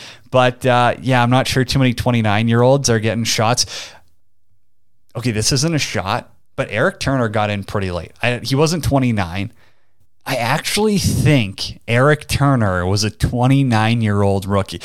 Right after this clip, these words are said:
A-, and just a great guy, salt of the earth guy, Alberta boy, played in the Rocky Mountain Lacrosse League, went to Cornell.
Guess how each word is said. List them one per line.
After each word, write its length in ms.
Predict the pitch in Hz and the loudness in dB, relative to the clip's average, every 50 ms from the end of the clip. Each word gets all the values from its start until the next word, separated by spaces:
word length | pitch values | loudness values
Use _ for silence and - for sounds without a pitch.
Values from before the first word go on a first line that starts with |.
| - - - | -12 -2 0
A-, 40 | |
and 420 | 180 190 151 170 170 151 151 156 135 | 0 2 2 2 0 0 0 0 0
just 260 | 170 180 151 - - | 2 0 0 0 -2
a 60 | 135 | -6
great 640 | 117 101 104 - - 131 131 127 135 131 110 98 - | -10 -10 -12 -6 -2 0 0 2 2 2 0 -2 -2
guy, 200 | - 110 101 85 | -2 0 0 0
salt 460 | - - - - 147 139 139 135 - | 0 0 2 2 4 2 2 2 0
of 80 | 127 117 | 0 0
the 160 | 113 110 113 | 0 -2 -2
earth 360 | 104 110 110 104 101 - - | -2 0 0 -2 -2 -4 -4
guy, 280 | - 110 104 104 107 107 | -2 0 2 2 2 2
Alberta 540 | - 104 110 110 107 - 117 120 113 110 107 | 2 2 2 2 2 2 2 2 2 0 -2
boy, 340 | 95 104 104 104 101 104 | -2 -2 -2 0 0 -2
played 280 | 101 - - 123 113 113 | -4 -4 -2 -2 0 0
in 80 | 113 107 | 0 0
the 100 | 107 107 | 0 0
Rocky 380 | 107 104 104 104 - - 110 | 0 0 -2 -2 -4 -4 -4
Mountain 300 | 104 101 101 104 - - | -2 0 0 -2 -2 -4
Lacrosse 520 | 107 104 - - 110 101 98 98 - - - | -8 -8 -4 -4 -2 0 0 0 0 0 0
League, 180 | 104 101 98 | -2 -4 -2
went 200 | 101 104 104 98 | -2 -2 -2 -2
to 100 | - 113 | -4 -6
Cornell. 600 | 110 - - 120 110 107 101 101 98 95 92 95 | -6 -4 -2 -2 0 0 0 0 -2 -2 -2 -4